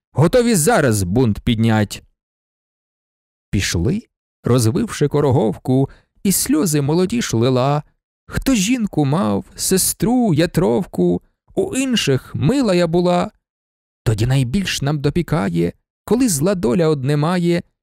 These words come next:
що нам всього миліще єсть. За милу все терять готові, клейноти, животи, обнови,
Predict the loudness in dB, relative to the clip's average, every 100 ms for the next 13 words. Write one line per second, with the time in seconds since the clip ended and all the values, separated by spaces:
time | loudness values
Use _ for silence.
0 | -14 -4 -2 0 -2 -2 0 2 2 0
1 | 0 -2 -2 -6 -2 0 0 -2 -4 -8
2 | -12 -20 _ _ _ _ _ -2 2 2
3 | 2 0 -2 -4 -2 -4 -2 -2 -2 -2
4 | -2 0 0 -2 -2 -6 -8 -12 -20 -20
5 | _ 0 2 4 2 2 0 0 0 2
6 | 2 2 2 0 0 0 2 0 -2 -2
7 | 0 0 0 0 0 -2 -4